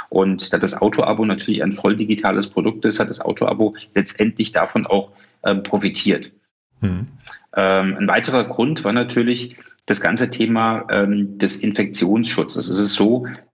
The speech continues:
Speaker 1: dass, ähm, viele Menschen natürlich Angst hatten, ähm, entweder, ich sag mal, nicht rauszugehen, beziehungsweise auch Autohäuser nicht aktiv besuchen zu wollen.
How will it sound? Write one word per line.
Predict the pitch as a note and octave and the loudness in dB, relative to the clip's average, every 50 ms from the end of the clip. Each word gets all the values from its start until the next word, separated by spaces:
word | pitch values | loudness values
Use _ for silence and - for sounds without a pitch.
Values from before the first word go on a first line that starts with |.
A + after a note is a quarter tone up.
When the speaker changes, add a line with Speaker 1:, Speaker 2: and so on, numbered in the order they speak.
| _ _ _ _ _ _ | _ _ _ _ _ _
Speaker 1:
dass, | F#2+ F#2 - - - - | -2 0 0 -2 -2 0
ähm, | G2 G2 G2 F2+ | 0 0 0 -2
viele | - - - A#2+ A2+ A#2 A2 | -4 0 0 2 2 2 0
Menschen | - - - F#2 G#2 A#2+ A#2 - A#2+ | 0 -2 0 0 0 0 2 0 0
natürlich | G#2 G#2 - A2+ G#2+ G#2 - - | 0 2 0 0 0 0 -2 0
Angst | - A#2+ B2 - - | 0 -2 -2 0 -2
hatten, | - A2+ - - A#2 A2+ A2+ | -2 -2 0 -2 -2 -2 0
ähm, | G2 G#2 G#2 G#2 G#2 G#2 G#2 - - | 0 2 2 2 0 0 -2 -2 -4
entweder, | A2 A2 - - G#2 G#2 G#2 G#2 - - | -4 -2 -2 0 2 2 0 0 -2 -8
ich | - | -4
sag | - - | -4 -2
mal, | - F#2+ F#2 | -2 -2 -4
nicht | F2+ - - | -4 -4 0
rauszugehen, | E2+ G2+ G#2+ - - B2+ A2+ A2 A2 A2 A2 | 0 0 0 2 0 0 2 2 0 0 0
beziehungsweise | G#2 - - - A2 A2 A2 - G#2+ G#2 G#2+ G2+ - | -4 -4 -2 0 0 0 0 0 0 0 0 0 2
auch | - - G#2 - - - - - _ _ | 2 2 0 0 -4 -14 -20 -20 _ _
Autohäuser | - G#2 A2 A2 B2+ A2 G#2+ A2 A2 G2+ G#2 G2 | 2 2 2 4 2 2 4 4 4 4 2 2
nicht | G2 G#2+ G2+ - - - | 2 0 -2 -2 -2 -2
aktiv | A2+ - - - - G#2 G#2 - | -2 -2 -4 -4 -6 -6 -2 -2
besuchen | F#2 E2+ F#2+ A2+ B2+ B2 B2+ G#2+ | -2 0 0 0 2 2 0 -2
zu | - - - | -2 -4 0
wollen. | D#2+ E2 F2 A2+ C#3 D3+ | 2 2 2 2 0 -2